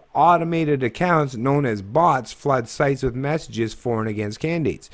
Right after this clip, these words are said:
So I'll give you a real quick rundown. And some of these bots can seem very much like regular human beings, because these are just algorithms. So, you know, if there's a keyword, whether it's Donald Trump, right? If you, if the keyword's Donald Trump are put in there,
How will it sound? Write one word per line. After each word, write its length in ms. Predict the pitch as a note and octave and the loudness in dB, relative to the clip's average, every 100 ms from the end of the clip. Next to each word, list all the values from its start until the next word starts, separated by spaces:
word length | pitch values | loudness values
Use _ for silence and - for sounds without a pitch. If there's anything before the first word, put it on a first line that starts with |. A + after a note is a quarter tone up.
| - - | -20 -6
So 160 | - | 4
I'll 100 | D#3 | 4
give 160 | F3 G#3 | 6 6
you 140 | G#3+ | 6
a 40 | F#3 | 8
real 240 | E3 F3+ | 6 6
quick 360 | - - E3+ - | 8 8 8 2
rundown. 640 | B2+ D3+ F3 C#3+ G#2+ B2+ - - - | 0 2 2 2 2 0 -4 -14 -4
And 140 | C#3+ | 2
some 180 | - A3+ | 6 6
of 80 | B3 | 6
these 160 | F3 | 2
bots 380 | B2 D#3+ F3 C#3+ | 2 4 4 2
can 120 | C#3+ | -4
seem 400 | A#2 - D#3+ D#3+ - | -2 0 0 0 -4
very 380 | F#2+ C#3+ G3 | -4 0 2
much 300 | G3+ D3+ D3 | 2 2 0
like 160 | C3+ B2+ | 0 0
regular 380 | A#2+ A#2+ A#2 A#2+ | 2 2 2 0
human 240 | G#2 A#2 | 0 0
beings, 320 | A#2 F3 F3+ A2+ | 2 2 0 -2
because 380 | G#2+ C3 G#2+ - - _ - - | -2 -2 -2 -8 -20 _ -20 -8
these 160 | D3+ D#3+ | -2 0
are 40 | |
just 240 | F3 G3+ G3 | 4 2 4
algorithms. 580 | F3 F3+ E3 C3+ A2 G#2 | 6 6 6 4 0 -2
So, 260 | D3 C3+ | 0 2
you 100 | D3 | 2
know, 120 | D3+ | 0
if 100 | B2 | 0
there's 200 | - C3+ | 0 0
a 60 | B2+ | -2
keyword, 600 | - E3 D#3 C#3 C#3 C3 | -4 -2 2 4 2 2
whether 200 | A2 G2+ | 0 0
it's 140 | E2 | -4
Donald 380 | G2+ A#2 A#2 G2 | -2 0 0 -2
Trump, 640 | - C3+ B2 A#2+ A#2+ A#2 - - | -2 0 2 2 0 -2 -4 -2
right? 360 | F#2+ B2 C#3+ - | 0 0 0 -4
If 140 | B2 C3 | -8 -6
you, 160 | F#3+ - | -8 -6
if 200 | D3 - | -6 -4
the 100 | C3+ | -6
keyword's 560 | - G#3 F#3 F3+ D3 | 0 0 4 4 2
Donald 480 | G2+ G#2+ E3 F3 C#3+ | 2 8 8 8 2
Trump 320 | - F3 E3 | -2 -2 -2
are 60 | A2+ | -6
put 180 | G#2 A#2 | -4 -4
in 140 | A2+ | -4
there, 220 | A2 G2+ | -4 -4